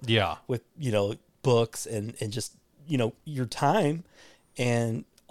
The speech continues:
Speaker 2: if you fail, you can't just take it again. Like, you have to wait. And then there's the whole, like, "Oh, God, I gotta spend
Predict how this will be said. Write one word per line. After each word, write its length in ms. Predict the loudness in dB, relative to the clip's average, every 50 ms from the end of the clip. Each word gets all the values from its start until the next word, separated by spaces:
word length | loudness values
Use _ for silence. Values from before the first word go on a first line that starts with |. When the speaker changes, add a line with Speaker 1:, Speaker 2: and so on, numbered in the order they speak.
| -16 -14
Speaker 2:
if 180 | -14 -8 -6
you 100 | -4 -6
fail, 380 | -4 -4 -6 -6 -4 -4 -4 -4
you 160 | -4 -6 -8
can't 300 | -8 -4 -4 -4 -4 -4
just 180 | -6 -8 -8 -6
take 240 | -6 -6 -6 -4 -4
it 80 | -6
again. 240 | -4 -4 -4 -2 -4
Like, 160 | -4 -6 -8
you 80 | -8 -4
have 200 | -2 -2 -2 -2
to 60 | -6
wait. 480 | -8 -8 -8 -6 -4 -4 -4 -4 -8 -10 _ _ _ _ _ _ -20 _ _ _ _ _ _ -4
And 280 | -2 -2 -2 -2 -4 -8 _ _ _ _ -20 _
then 200 | -12 -8 -6 -4
there's 180 | -2 -2 -2 0
the 100 | 4 6
whole, 160 | 6 6 6
like, 140 | 6 2 -2 -6
"Oh, 180 | -10 -10 -8
God, 240 | -6 -4 -2 -2 -2 -2
I 60 | -4
gotta 160 | -4 -6 -6
spend 460 | -8 -8 -6 -6 -4 -4 -6 -8 -10